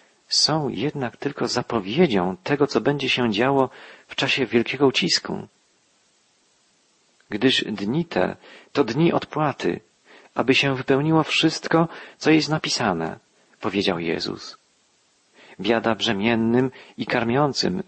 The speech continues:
w owe dni. Będzie bowiem wielka niedola na ziemi i gniew nad tym ludem.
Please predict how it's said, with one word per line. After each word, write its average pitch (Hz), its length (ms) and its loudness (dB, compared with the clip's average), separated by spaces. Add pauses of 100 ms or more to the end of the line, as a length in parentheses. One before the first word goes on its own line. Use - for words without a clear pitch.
w - 160 -10
owe 101 140 2
dni. 87 340 -6 (800)
Będzie 104 340 2
bowiem 113 380 2 (340)
wielka 131 360 4
niedola 131 400 2
na 85 160 -2
ziemi 90 440 0 (320)
i 131 80 -4
gniew 123 520 -4 (260)
nad 110 220 -2
tym 101 200 -4
ludem. 92 460 -6